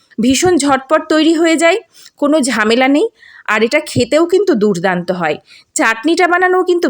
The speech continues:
ভীষণ সহজ। একটা সাইড হয়ে যাওয়ার পর আমি আস্তে করে অন্য দিকটা পাল্টে দিলাম।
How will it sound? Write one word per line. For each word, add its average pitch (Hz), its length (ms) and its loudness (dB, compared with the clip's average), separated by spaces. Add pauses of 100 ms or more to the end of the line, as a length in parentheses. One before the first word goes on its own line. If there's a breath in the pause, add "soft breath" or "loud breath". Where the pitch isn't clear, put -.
ভীষণ 226 340 0 (120)
সহজ। 170 340 -2 (1040 soft breath)
একটা - 280 -2
সাইড 381 180 2 (100)
হয়ে 277 180 4
যাওয়ার 330 360 2
পর 226 140 4 (120)
আমি 247 200 0 (180)
আস্তে 240 320 -4
করে 294 160 0 (340 soft breath)
অন্য 240 180 2 (160)
দিকটা 285 320 -2
পাল্টে 185 340 0
দিলাম। 160 280 -4